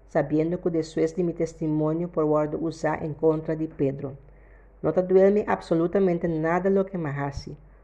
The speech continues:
aunque tá um de nós, aunque está um de nós é mester carga consequência de su acto,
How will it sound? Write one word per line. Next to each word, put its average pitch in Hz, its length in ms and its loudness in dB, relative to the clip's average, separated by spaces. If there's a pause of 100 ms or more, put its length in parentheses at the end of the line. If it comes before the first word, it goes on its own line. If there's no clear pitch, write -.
(140)
aunque 147 280 0
tá 190 140 2
um 170 120 0
de 170 80 2
nós, 165 560 -4 (380)
aunque 160 340 0
está 190 440 0
um 175 140 0
de 185 120 2
nós 180 320 0
é 175 80 2
mester 170 440 0
carga 156 380 0
consequência 170 720 -4 (140)
de 151 120 -2
su - 160 -12
acto, 160 500 -4